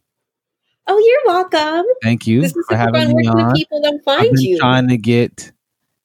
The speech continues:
Speaker 2: on your podcast f-,
Speaker 1: <laughs>
Speaker 2: from time. Okay. And each time, I just wanna let people know, each time I was like, "When I'm getting on the podcast, you, you know, I just got so many things and that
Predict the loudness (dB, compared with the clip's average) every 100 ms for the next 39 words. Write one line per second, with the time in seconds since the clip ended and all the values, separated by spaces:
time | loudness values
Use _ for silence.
0 | _ _ -2 2 2 0 -2 -4 -2 -2
1 | 0 -2 -6 -14 -16 -12 -6 -6 -2 -4
2 | -4 -4 -2 0 0 -2 -6 _ _ _
3 | _ _ -10 -8 -4 0 2 0 -2 -8
4 | _ _ _ _ _ _ _ -8 -4 -2
5 | -2 -2 0 0 0 -2 -2 0 0 0
6 | -2 -4 -2 -2 0 2 0 -2 _ _
7 | _ -4 -4 -2 -2 0 0 2 0 0
8 | 0 0 0 0 -2 -2 -2 -2 -6 -8
9 | _ -14 -8 -4 -2 0 0 2 2 4
10 | 2 0 -4 -16 -14 -6 -2 -2 0 -2
11 | -2 -2 0 0 -2 -4 -2 0 0 0
12 | 0 0 -2 -2 -2 0 0 0 -2